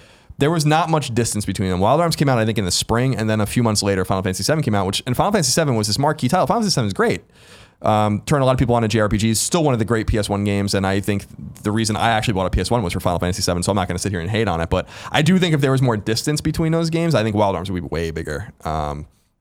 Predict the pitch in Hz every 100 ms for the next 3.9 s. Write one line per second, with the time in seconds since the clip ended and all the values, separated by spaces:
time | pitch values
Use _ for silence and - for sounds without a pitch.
0 | _ _ 110 113 123 113 107 98 95 -
1 | 101 95 92 87 90 92 85 82 80 82
2 | 78 73 104 104 90 110 - 104 95 87
3 | 78 78 80 73 71 82 64 60